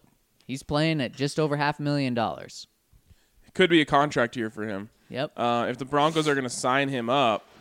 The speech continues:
Speaker 2: it would actually make sense for them to do it sooner rather than later 'cause you're
Speaker 1: Right.
Speaker 2: getting more value out of that contract.
Speaker 1: So next year, he's only under contract for six hundred and sixty thousand dollars.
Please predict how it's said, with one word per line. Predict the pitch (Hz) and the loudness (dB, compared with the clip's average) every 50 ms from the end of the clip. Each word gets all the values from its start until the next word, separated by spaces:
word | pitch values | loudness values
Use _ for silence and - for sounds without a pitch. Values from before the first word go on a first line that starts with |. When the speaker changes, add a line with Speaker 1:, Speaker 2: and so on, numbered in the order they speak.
| - - 127 131 135 143 143 139 135 127 | -20 -20 -20 -20 -20 -20 -20 -20 -14 -6
Speaker 2:
it | 123 131 | -2 0
would | 127 127 131 | 0 4 4
actually | 131 139 147 147 - 127 127 | 6 4 4 2 0 -6 -6
make | 127 120 113 110 | -6 -6 -6 -6
sense | - - - 151 147 151 151 143 | -8 -6 -2 0 0 0 0 -2
for | - 131 | -4 -4
them | 120 113 113 | -4 -4 -4
to | 117 117 | -6 -6
do | 120 120 107 | -4 -4 -4
it | - - | -4 -6
sooner | - - 135 135 127 123 | -8 -8 -6 -6 -4 -2
rather | 120 120 117 113 113 110 | 0 2 2 2 2 -2
than | 110 113 113 | -4 -4 -2
later | 117 117 113 110 107 | -2 -2 -2 -4 -6
'cause | 120 113 113 | -8 -10 -10
you're | 110 104 | -10 -6
Speaker 1:
Right. | - | -6
Speaker 2:
getting | 117 110 110 113 | -6 -6 -4 -4
more | 113 117 120 117 113 | -2 0 0 0 0
value | 110 113 107 110 104 104 | 0 0 0 2 2 0
out | 104 101 | 0 0
of | 98 92 | -2 -2
that | 87 - - | -4 -6 -6
contract. | - - 87 87 - - - - - - - 131 | -8 -8 -8 -8 -10 -10 -12 -12 -12 -12 -8 -6
Speaker 1:
So | 131 123 | -4 -2
next | 120 127 143 156 - - - 143 | 0 0 0 -2 -2 -4 -4 -2
year, | 139 131 127 | 0 0 0
he's | 113 131 131 127 117 107 - - - | -2 0 -2 -2 -2 -2 -6 -12 -12
only | - 117 131 139 147 147 | -6 -4 -4 -2 -2 -2
under | 143 139 131 | -2 -4 -2
contract | - 143 143 156 156 139 135 - | -2 -2 -2 0 0 -2 -2 -4
for | 120 | -6
six | - - - 175 - | -8 -6 -6 -4 -4
hundred | 214 196 190 190 180 | -2 -2 0 0 0
and | 175 - | -2 -2
sixty | - 214 - - - 240 220 | -2 -2 -4 -2 -2 -4 -2
thousand | - 156 127 120 120 117 120 113 107 | 0 2 2 2 2 0 0 -2 -2
dollars. | 107 95 90 92 90 - - - - | -2 -2 -2 -4 -8 -10 -14 -16 -16